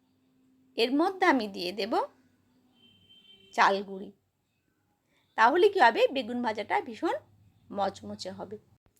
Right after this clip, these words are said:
এবার চালের গুঁড়ি দিয়ে দিলাম। যতটা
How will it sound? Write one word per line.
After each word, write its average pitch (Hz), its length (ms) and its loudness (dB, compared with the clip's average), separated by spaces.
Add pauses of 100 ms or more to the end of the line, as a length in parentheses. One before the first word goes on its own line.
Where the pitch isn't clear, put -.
(640)
এবার 247 300 2
চালের 220 340 4
গুঁড়ি 240 260 -8
দিয়ে 240 200 -6
দিলাম। 330 200 0 (1160)
যতটা 240 340 6